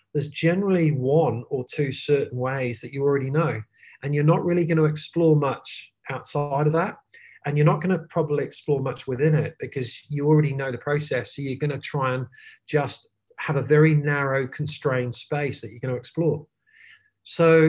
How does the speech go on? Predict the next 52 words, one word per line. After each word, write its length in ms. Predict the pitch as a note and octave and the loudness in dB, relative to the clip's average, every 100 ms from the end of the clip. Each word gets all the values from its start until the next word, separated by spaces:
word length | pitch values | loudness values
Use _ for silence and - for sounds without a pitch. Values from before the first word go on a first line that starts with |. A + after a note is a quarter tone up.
| D#3+ | 4
that's 240 | A3 - | -2 -2
not 220 | A#3+ B3 | -2 -2
too 160 | - F#3+ | -2 -2
bad 260 | A3 C4+ F3+ | -2 -2 -4
at 80 | |
times 460 | D#3 B2+ A2+ D3+ F#3 | -4 -4 -2 -2 -2
if 180 | D3+ D#3 | -4 -2
you 120 | D3 | -2
know 420 | D3 D3+ D3+ D3+ | 2 6 6 6
that 220 | D3+ D3+ D3+ | 6 2 -2
you're 80 | |
gonna 180 | C#3+ C3 | -6 -6
do 220 | A#2+ C#3+ | -4 -2
that 240 | D3 C3+ C3 | -2 -4 -6
maybe 320 | B2+ B2 B2+ | -8 -6 -6
in 100 | B2 | -8
a 40 | G#2+ | -8
free 260 | C3+ B2+ | -8 -8
kick 420 | - D#3 D3 D3+ | -2 2 2 2
or, 280 | C#3+ B2+ B2 | -2 2 2
um, 280 | B2 A#2+ B2 - | 2 -4 -8 -14
a 40 | - | -18
certain 380 | - C#3+ - | -6 -4 -4
setup 600 | A#2 - D3+ D3+ B2+ G2 - _ _ _ _ C3 | -8 -4 -2 -2 -6 -8 -18 _ _ _ _ -12
of 100 | A#2+ | -10
a 40 | |
structured 500 | - - D3+ D3 D3+ | -8 -6 -6 -6 -10
part 220 | - C3 | -8 -4
of 80 | B2 | -4
the 80 | A2+ | -4
game. 420 | B2 C3+ B2 G#2+ - - _ | -6 -4 -4 -6 -12 -20 _
But 180 | C#3 D3 | -8 -4
you 80 | D3 | 0
need 180 | F#3 F#3 | 0 -2
to 80 | |
take 280 | D#3 E3 E3+ | -2 -2 0
that 180 | D3 D3+ | -4 -6
straight 220 | - C#3+ | -4 -4
away 160 | C3 C3 | -2 -4
and 140 | A#2 | -6
play 300 | - D3 D3+ | -4 0 2
with 180 | D3 B2+ | 2 2
it 160 | B2 - | -2 -4
within 220 | B2+ A#2+ | -6 -6
a 20 | |
training 360 | A#2 C3+ C3 B2+ | -8 -8 -8 -8
session 400 | - B2+ - B2+ | -8 -8 -6 -6
and 120 | A#2 | -6
adapt 400 | A2 C3 B2+ - | -6 -8 -8 -10
it 100 | D3 | -12
straight 280 | - B2+ A#2 | -12 -10 -6
away. 340 | A2 A2 G#2+ | -6 -6 -10